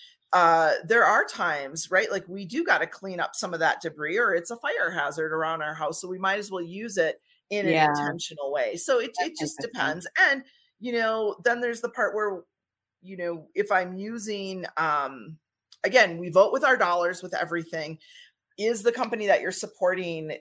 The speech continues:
Speaker 1: do they support the earth?
Speaker 2: Mm-hmm.
Speaker 1: Are they sustainable? Are they thinking about that even? Uh, versus just trying to get the best price on something, because we could diffuse, right? We could also just listen to the music.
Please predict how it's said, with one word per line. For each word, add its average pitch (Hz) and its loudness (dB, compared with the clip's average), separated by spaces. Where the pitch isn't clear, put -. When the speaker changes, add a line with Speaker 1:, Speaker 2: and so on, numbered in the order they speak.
Speaker 1:
do 202 -8
they 185 6
support 180 -2
the 160 -4
earth? 151 0
Speaker 2:
Mm-hmm. 123 -4
Speaker 1:
Are 165 2
they 185 -4
sustainable? 170 -4
Are 151 2
they 156 -2
thinking 220 -8
about 127 -2
that 131 -2
even? 147 -10
Uh, 151 2
versus 180 -4
just - -6
trying 185 -4
to 160 -8
get 156 -6
the 180 -18
best - -6
price - -2
on 151 -6
something, 151 -8
because 180 -4
we 185 -8
could 170 -6
diffuse, 175 -6
right? 170 -2
We 175 -8
could 180 0
also 185 2
just 160 -8
listen 185 -4
to 175 -10
the 156 -10
music. 147 -8